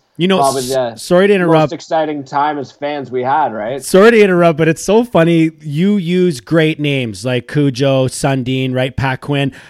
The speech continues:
Speaker 1: The only name I'm thinking of is Bob Cole. <laughs> Like,
Speaker 2: Uh,
Speaker 1: and,
Speaker 2: yeah.
Speaker 1: and I'm so glad you brought us back to the intro there, 'cause I, like, totally fucking breezed over it, 'cause we're doing these cold, these cold shows right now, right? We can't get together, so we can't
Speaker 2: Yeah.
Speaker 1: play the intro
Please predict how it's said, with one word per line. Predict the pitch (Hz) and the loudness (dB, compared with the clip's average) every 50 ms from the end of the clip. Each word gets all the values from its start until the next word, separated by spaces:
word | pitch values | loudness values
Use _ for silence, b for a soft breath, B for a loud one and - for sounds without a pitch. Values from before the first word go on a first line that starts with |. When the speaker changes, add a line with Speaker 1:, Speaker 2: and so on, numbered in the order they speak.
| B B B B | B B B B
Speaker 1:
The | 160 208 214 | 2 4 6
only | 220 233 254 277 254 | 8 8 6 6 4
name | 226 220 220 220 202 | 4 4 2 2 2
I'm | 160 165 - | 2 2 2
thinking | 202 - 226 208 196 220 214 214 | 2 2 0 0 2 0 0 2
of | 220 226 214 | 2 4 4
is | 220 214 | 2 0
Bob | 180 165 208 214 214 208 208 | 4 4 6 6 6 4 2
Cole. | - 247 202 185 151 113 - _ | 0 2 4 4 4 2 -2 _
<laughs> | - 170 202 196 - - - | -6 0 0 0 0 0 -4
Like, | 254 240 220 220 202 | -2 -2 -2 -2 -2
Speaker 2:
Uh, | - 139 160 151 - 226 | 0 0 0 0 -2 -6
Speaker 1:
and, | 151 156 | -6 -2
Speaker 2:
yeah. | 160 165 175 175 175 - | 0 2 2 2 2 2
Speaker 1:
and | 247 254 | 2 0
I'm | 247 220 | 0 0
so | - - 262 269 | 0 2 2 2
glad | 220 247 247 240 190 196 | 2 0 -2 -2 -2 -4
you | 202 | -4
brought | 170 208 190 190 196 | -2 -2 0 0 -2
us | 190 | -4
back | 170 165 180 175 180 180 180 | -4 -4 -2 -2 -2 -4 -4
to | 254 196 | -8 -4
the | 160 160 156 147 | -4 -4 -4 -2
intro | 165 185 196 - 214 180 156 | -4 -4 -4 -2 -4 -2 -2
there, | 143 143 127 | -2 -6 -6
'cause | 139 127 | -6 -6
I, | 151 175 175 139 _ 139 | -6 -6 -6 -8 _ -16
like, | 117 104 98 | -16 -16 -14
totally | _ - 143 147 160 160 156 143 | _ -6 -4 -4 -2 -2 -4 -6
fucking | 123 - 143 139 135 - 135 127 107 | -6 -6 -8 -8 -6 -6 -10 -10 -6
breezed | 98 139 143 143 135 117 131 | -6 -6 -4 -4 -4 -4 -4
over | 127 135 135 135 127 | -4 -4 -2 -4 -6
it, | 120 | -6
'cause | - 123 107 | -8 -10 -6
we're | 131 139 | -6 -4
doing | 127 160 170 165 156 | 0 0 0 0 0
these | 147 143 - | -2 -4 -4
cold, | - - - 143 151 147 147 147 135 117 104 _ _ _ _ | -8 -12 -4 -2 0 0 0 -2 -4 -6 -14 _ _ _ _
these | 127 117 123 135 143 - | -18 -8 -6 -6 -6 -6
cold | - - 160 160 151 139 120 | -6 -2 0 0 0 0 -2
shows | - - 147 139 147 135 123 | -2 -2 0 0 0 -2 -2
right | 135 120 113 | -4 -4 -4
now, | 120 117 113 110 | -6 -6 -6 -6
right? | 110 113 120 143 143 | -4 -4 -4 -2 -4
We | 135 | -4
can't | 131 - 156 151 143 - | -6 -4 -6 -6 -4 -6
get | 160 - | -6 -8
together, | - 143 135 127 127 127 143 175 175 _ _ _ _ _ | -8 -10 -8 -6 -4 -4 -4 -4 -6 _ _ _ _ _
so | - - | -8 -6
we | 139 127 139 | -6 -6 -6
can't | - - - 156 151 107 113 | -8 -6 -6 -6 -4 -6 -4
Speaker 2:
Yeah. | |
Speaker 1:
play | 135 170 165 165 | -2 -2 -2 -2
the | 165 160 165 165 | -2 -2 -2 0
intro | 170 170 - - 180 160 156 160 165 | 0 -2 -2 -2 0 0 2 2 0